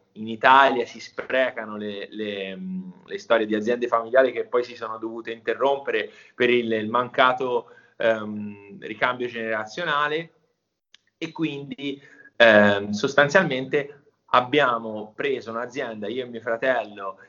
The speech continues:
ehm, nel mi-, nel duemilaquindici abbiamo preso, abbiamo deciso di fare le cose a maniera nostra, cioè è vero siamo un'azienda di quasi cento anni, però,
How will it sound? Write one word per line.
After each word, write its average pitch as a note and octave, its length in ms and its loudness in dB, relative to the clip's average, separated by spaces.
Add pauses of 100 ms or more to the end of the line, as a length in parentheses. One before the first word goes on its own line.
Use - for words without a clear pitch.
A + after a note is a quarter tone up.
(120)
ehm, G2 800 -4
nel A2 180 -4
mi-, C3 260 -8
nel G#2+ 280 0
duemilaquindici A2+ 2250 2 (160)
abbiamo C3+ 320 8
preso, F#3+ 280 6
abbiamo A#2+ 500 6
deciso A2+ 480 2
di A2 120 2
fare G#2+ 300 4
le G#2+ 140 0
cose A2 320 0
a G#2+ 80 -4
maniera G#2+ 400 -6
nostra, F2+ 460 -10
cioè G#2 280 0 (300)
è A#2 140 -4
vero C3+ 240 4
siamo A#2+ 220 -6
un'azienda C3 420 -4
di A2+ 120 -6
quasi A2+ 540 -6
cento B2 360 -4
anni, D3 380 2
però, C3+ 400 -2